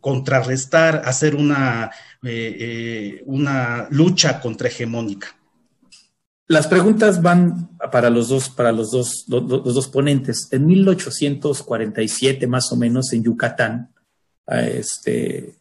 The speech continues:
Speaker 2: posterior, o más o menos en el mismo momento en que estaban buscando su independencia como nación soberana del, de-, de-, del gobierno de México, surgió una guerra de castas, ¿no?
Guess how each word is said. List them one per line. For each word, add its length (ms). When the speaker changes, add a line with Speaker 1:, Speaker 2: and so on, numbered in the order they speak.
Speaker 2:
posterior, 800
o 100
más 240
o 20
menos 220
en 100
el 100
mismo 300
momento 360
en 80
que 60
estaban 280
buscando 340
su 100
independencia 680
como 200
nación 640
soberana 580
del, 220
de-, 140
de-, 300
del 220
gobierno 320
de 100
México, 440
surgió 360
una 120
guerra 260
de 160
castas, 720
¿no? 260